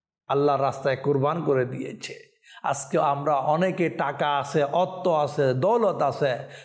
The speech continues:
তারপরও আল্লাহর রাস্তায় কুরবানি হয়তো মন মানসিকতা নাই, সব আছে। আর ইব্রাহিম আলা নবিয়ানা ওয়া আলাইহিস সালাম দেখেন, নিজের বৃদ্ধকালের প্রাপ্ত সন্তানকে জবে করে দিচ্ছে আল্লাহ সন্তুষ্টির জন্য।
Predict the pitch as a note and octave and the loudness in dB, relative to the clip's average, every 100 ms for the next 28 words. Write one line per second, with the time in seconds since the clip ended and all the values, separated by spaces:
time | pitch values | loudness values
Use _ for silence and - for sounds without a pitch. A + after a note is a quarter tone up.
0 | _ D3+ C#3+ B2+ C#3+ C#3+ B2 - - B2+ | _ 0 0 0 2 4 2 -2 -4 0
1 | B2+ C3 A2+ A2+ - C3 A#2 - C#3 C3 | 2 2 0 -2 0 -2 0 0 2 2
2 | B2+ B2 A2+ - C#3 D3 C3+ C#3+ C3+ C3 | 0 -2 -6 -2 0 0 0 0 0 0
3 | B2+ A#2+ D#3 - - - - - - _ | -2 -2 -6 -6 -8 -10 -12 -18 -20 _
4 | _ _ _ _ _ _ _ _ _ - | _ _ _ _ _ _ _ _ _ -4
5 | A#3+ C#4 C4+ F3 - - - - _ _ | 0 2 2 0 -2 -6 -12 -20 _ _
6 | _ _ _ _ _ _ _ - - B2+ | _ _ _ _ _ _ _ -8 -4 -2
7 | - C3+ A2+ D#3 F#3 E3 D#3+ D3+ D3+ D#3+ | 0 0 2 0 2 2 2 0 2 2
8 | D3+ D#3 D3 E3 D#3+ D3+ C#3+ - C#3+ D3+ | 2 2 4 4 4 0 0 0 2 2
9 | C#3 D#3+ C#3+ F3+ D#3+ C3+ - - - _ | 0 -2 0 0 0 -4 -12 -18 -20 _
10 | D#3 D3 D#3+ C3+ B2+ D#3 C#3+ F3 D3+ D#3 | 0 2 2 0 0 0 2 0 2 2
11 | D3+ C#3+ D3 C#3+ - C#3 - E3 D3+ D3+ | 0 0 -4 -4 -4 -2 0 -4 -2 -4
12 | C3 C#3 C3+ C#3 C#3 C3+ C#3+ D3 F3+ - | 0 0 2 2 0 2 2 2 0 0
13 | F#3 C3 - - D#3+ D#3 C#3 C3+ E3+ C3+ | 0 0 -4 -4 0 2 0 0 -4 -4
14 | C3+ - C3+ A#2 - - | -8 -8 -10 -10 -16 -20